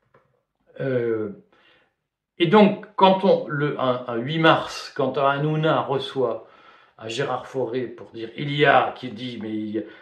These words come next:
des francs-maçons égorgent les bébés, boivent leur sang, pour, et ces francs-maçons sont des gens puissants qui tiennent le monde, on,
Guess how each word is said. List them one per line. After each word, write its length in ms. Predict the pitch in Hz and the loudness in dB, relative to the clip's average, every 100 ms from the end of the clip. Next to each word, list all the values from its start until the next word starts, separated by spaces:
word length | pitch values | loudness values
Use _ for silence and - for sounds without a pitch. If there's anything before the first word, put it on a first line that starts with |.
| _ - | _ -8
des 100 | 127 | -6
francs-maçons 800 | - 135 131 127 - 143 139 131 | -4 -4 -2 -2 -2 -4 -4 -2
égorgent 540 | 135 131 131 123 117 | -4 0 2 2 0
les 160 | 117 113 | -4 -4
bébés, 340 | 117 117 120 | -6 -6 -4
boivent 320 | 117 117 107 | -2 -2 -2
leur 180 | 104 104 | -6 -12
sang, 260 | - 123 113 | -6 -6 -6
pour, 220 | - - | -8 -12
et 180 | 104 113 | -10 -10
ces 160 | - 123 | -10 -10
francs-maçons 580 | - 120 110 - 120 | -6 -6 -6 -8 -10
sont 160 | 107 117 | -10 -12
des 140 | 104 | -10
gens 160 | 101 107 | -10 -12
puissants 400 | - 107 - 107 | -14 -16 -12 -12
qui 140 | - | -14
tiennent 240 | - 104 95 | -14 -12 -8
le 80 | 104 | -2
monde, 440 | 165 233 190 - - - - - _ _ | 0 0 -2 -6 -14 -20 -20 -20 _ _
on, 260 | 127 127 | -2 -2